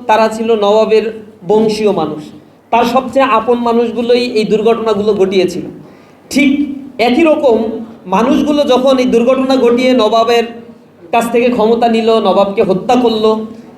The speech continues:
এই হত্যাকাণ্ড ঘটানোর পরেই তাদের করুণ পরিণতি যে হয়েছিল, ইতিহাস তো তা লিখে রেখেছে। কিন্তু আমরা দেখেছি এই অঞ্চলে দুইশো বছর, একশো নব্বই বছর পরে এসে জুনগরের ইতিহাস,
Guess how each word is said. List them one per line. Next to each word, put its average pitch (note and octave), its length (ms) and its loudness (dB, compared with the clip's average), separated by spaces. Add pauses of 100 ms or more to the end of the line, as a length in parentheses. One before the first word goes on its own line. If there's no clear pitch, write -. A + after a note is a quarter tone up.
(240)
এই A3 140 4
হত্যাকাণ্ড A3+ 640 0
ঘটানোর G#3+ 520 0
পরেই G#3 480 2
তাদের G3+ 340 0
করুণ A#3 360 0
পরিণতি B3+ 420 0
যে B3 120 0
হয়েছিল, G#3+ 420 2
ইতিহাস A#3 460 0
তো A#3+ 80 -4 (260)
তা G#3+ 120 2
লিখে B3+ 280 0
রেখেছে। E3 380 -2 (480)
কিন্তু G#3 260 2 (280)
আমরা G#3 220 2
দেখেছি G#3 420 0 (280)
এই G3+ 180 2
অঞ্চলে G3 580 0 (340)
দুইশো B3+ 340 0
বছর, F#3+ 300 2
একশো F#3+ 280 -2
নব্বই G#3 300 0
বছর F#3+ 280 2
পরে G3 280 2
এসে F3 320 0 (420)
জুনগরের G3+ 520 2
ইতিহাস, E3+ 480 0